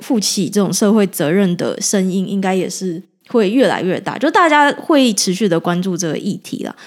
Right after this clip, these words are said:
那就希望这样子的一种关注的力量是可以去平衡一下Open A I现在是一个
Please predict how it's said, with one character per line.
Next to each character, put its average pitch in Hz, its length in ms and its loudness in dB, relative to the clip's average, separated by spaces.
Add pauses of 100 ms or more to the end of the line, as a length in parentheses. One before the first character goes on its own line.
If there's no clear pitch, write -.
(160)
那 247 80 0
就 254 120 4
希 247 180 2
望 254 260 4
这 262 120 0
样 196 200 2
子 190 160 -4
的 165 140 -2
一 190 100 2
种 185 200 -2
关 175 200 -2
注 196 160 -2
的 139 300 -4 (100)
力 214 140 -2
量 185 200 -2
是 202 140 -6
可 190 200 -4
以 185 120 0
去 214 340 -2 (240)
平 302 280 4
衡 269 120 6
一 233 180 4
下 240 240 4
Open 226 360 4
A 202 140 2
I 202 140 2
现 220 180 0
在 208 140 2
是 214 240 0
一 185 60 2
个 180 260 0